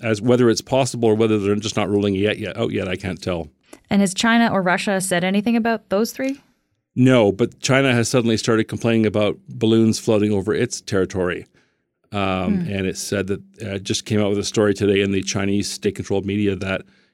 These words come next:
Speaker 1: in fact, there's been balloons floating over their land that are, are, are American balloons. The Americans, uh, of course, um,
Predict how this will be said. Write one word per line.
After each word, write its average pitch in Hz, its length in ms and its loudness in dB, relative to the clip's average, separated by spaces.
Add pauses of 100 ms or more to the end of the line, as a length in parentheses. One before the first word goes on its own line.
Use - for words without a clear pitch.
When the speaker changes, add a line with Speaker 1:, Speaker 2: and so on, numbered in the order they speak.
(100)
Speaker 1:
in 98 60 -6
fact, 101 320 -2
there's 98 160 0
been 95 200 -2
balloons 95 320 0
floating 98 300 0
over 95 240 -2
their 104 260 4
land 95 340 -2
that 95 180 -4
are, 98 400 -10
are, 95 220 -8 (360)
are 95 140 0
American 101 380 2
balloons. 98 440 2
The 107 80 2
Americans, 120 540 4
uh, 101 400 -4
of 101 140 -6
course, 107 400 0
um, 98 440 -2